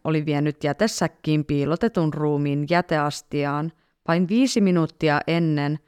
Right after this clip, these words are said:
kuin Madisonin äiti Laura oli soittanut hätäkeskukseen.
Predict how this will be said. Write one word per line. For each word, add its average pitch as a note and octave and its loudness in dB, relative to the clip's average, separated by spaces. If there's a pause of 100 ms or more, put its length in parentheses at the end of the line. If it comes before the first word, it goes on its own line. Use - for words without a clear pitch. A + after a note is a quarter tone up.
(180)
kuin D3+ 0
Madisonin D#3+ 0
äiti D3 -2
Laura D3+ 0 (300)
oli D3+ 0
soittanut C#3+ 0
hätäkeskukseen. C#3+ -4